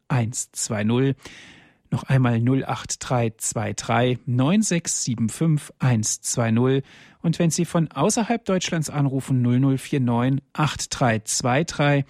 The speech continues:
neun sechs sieben fünf eins zwei null.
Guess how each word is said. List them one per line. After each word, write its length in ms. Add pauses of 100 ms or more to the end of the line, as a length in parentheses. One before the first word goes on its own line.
(380)
neun 280
sechs 560
sieben 440
fünf 480 (200)
eins 440
zwei 300
null. 300